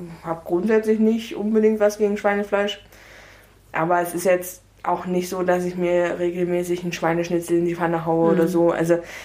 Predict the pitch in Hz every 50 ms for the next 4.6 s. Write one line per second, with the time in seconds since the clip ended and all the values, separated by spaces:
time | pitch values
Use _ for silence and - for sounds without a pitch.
0 | - - - 165 170 180 175 170 170 165 - - 170 165 - - 165 151 156 156
1 | 160 151 151 165 165 - - 180 175 180 170 170 - 160 156 160 165 151 147 151
2 | 151 - - 185 175 170 170 160 160 160 160 - - - - 185 175 170 185 185
3 | 185 - - 165 165 160 160 160 160 160 151 147 147 147 143 143 139 139 - -
4 | - - - 143 143 143 143 143 143 139 151